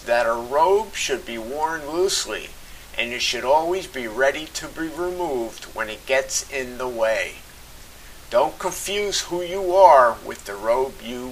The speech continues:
wear. Sometimes the robes must come off, and there are many great examples that the author cites in this book. Staying in the window is not safe. It only feels safe.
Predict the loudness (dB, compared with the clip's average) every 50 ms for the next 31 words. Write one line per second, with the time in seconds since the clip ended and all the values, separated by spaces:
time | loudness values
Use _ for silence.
0 | -10 -8 -6 -4 -4 -4 -4 -6 -10 -14 -18 -18 -18 -20 -20 -20 -20 -20 -20 -18
1 | -18 -18 -18 -18 -20 -14 -8 -4 0 0 0 0 2 4 6 8 8 8 6 0
2 | -6 -4 2 4 6 6 6 4 0 -6 -6 -4 -4 -4 -4 -4 -2 0 0 0
3 | 2 2 4 6 6 4 2 -2 -8 -16 -18 -18 -20 -20 -12 -8 -6 -6 -4 -2
4 | 2 2 4 4 2 0 -2 -2 0 0 0 0 -4 -6 -4 0 2 2 2 2
5 | 0 -2 -2 -2 0 0 0 0 0 -4 -6 -8 -8 -8 -8 -8 -10 -10 -10 -12
6 | -18 -8 -4 -2 -2 -2 -2 -6 -2 2 4 4 4 2 0 -4 -6 -4 -2 0
7 | 2 4 4 4 2 0 -4 -6 -6 -6 -6 -4 -4 -4 -4 -4 -8 -8 -8 -6
8 | -6 -6 -6 -8 -4 -2 0 0 0 0 -2 -6 -14 -18 -18 -18 -18 -20 -20 -20
9 | -20 -20 -20 -20 -20 -18 -18 -20 -20 -16 -12 -8 -8 -2 2 2 4 4 2 0
10 | 0 0 0 0 0 0 0 2 2 2 0 2 2 2 2 2 0 -4 -8 -8
11 | -8 -6 -6 -4 0 4 4 4 4 2 0 0 0 2 2 2 2 2 0 -2
12 | -8 -12 -14 -14 -16 -20 -20 -20 -16 -10 -8 -4 -4 -2 -2 -4 -4 -6 -8 -8
13 | -8 -8 -8 -8 -4 -2 0 0 0 -2 -2 -4 -4 -4 -4 -6 -6 -8 -12 -16
14 | -18 -18 -18 -20